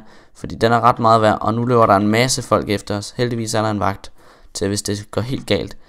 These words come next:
Øhm, ja. Hvor er det, vi bor? Det er herovre. Super. Super duper. Jeg så også i Værsingers video, at han var lidt misundelig på os. Det kan jeg egentlig ret godt forstå med alt det her fancy stof, vi har.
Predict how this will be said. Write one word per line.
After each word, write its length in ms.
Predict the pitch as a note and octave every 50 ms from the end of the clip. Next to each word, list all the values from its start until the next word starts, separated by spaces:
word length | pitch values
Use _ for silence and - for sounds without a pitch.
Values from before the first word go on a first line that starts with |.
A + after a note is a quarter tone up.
| - - - - _ _ - - -
Øhm, 640 | A2 A2 A2 A2 A2 A2 G#2+ G#2+ G#2+ G#2+ G#2+ G#2 G#2 _ _ _ _ _ _ _ _ _ _ _ _ _ _ _ _ _ _ _ _ _ _ _ _ _ _ _ _ _ _ _ _ _ _ _ _ -
ja. 160 | G2+ G#2+ G2+ - - - - _ _ _ _ _ _ _ _ _ _ _ _ _ _ _ _ _ _ _ _ _ _ _ _ _ _ -
Hvor 160 | - G#2 G#2+
er 40 | G#2+
det, 120 | G#2+ G2+
vi 60 | G2+
bor? 380 | G2+ - - G2+ G2 F#2 - - -
Det 80 | -
er 60 | G#2+
herovre. 320 | A2+ A2+ G#2 G2+ G2 G2+ A2 - - _ _ _ _ _
Super. 520 | - - - A2+ A2+ - - - - - - - _ _ _ _ _ _ _ _ _ _
Super 340 | - - A#2 A2 - - G2+
duper. 260 | F#2 F2+ E2 - F#2+
Jeg 140 | F#2+ G#2 A2+
så 140 | D3 D3 C3+
også 140 | C3+ C3
i 40 | A#2+
Værsingers 440 | A#2 A#2 B2+ C3 C#3 A#2+ A#2 A#2 -
video, 220 | B2+ A2+ - - -
at 120 | B2 -
han 120 | A#2+ G#2 G2
var 120 | G#2+ A#2+
lidt 160 | D3 D3+ E3+
misundelig 480 | E3+ E3+ D#3+ - D#3 C3+ G2 - - -
på 180 | - A#2 G#2+
os. 180 | A2 A#2 - - - - - - - - - _ _ _
Det 120 | - A2+ G#2
kan 100 | B2+ A2+
jeg 20 |
egentlig 220 | F#2+ F#2+ G2+ F#2 F#2
ret 220 | G2+ - - - - _ _ _ - - -
godt 200 | - G2+ F#2 -
forstå 480 | - - G2+ - - - - E2 - - - _
med 180 | - F#2 F#2 -
alt 240 | E2+ F#2+ - - -
det 140 | F2+ F#2
her 160 | G2+ G2+ E2+ - - - _ _ _ - - _ -
fancy 380 | - - G2 F#2+ G2 G#2 - G2
stof, 340 | - - - F#2+ F2+ - -
vi 80 | G2
har. 200 | G#2 G2+ F#2 -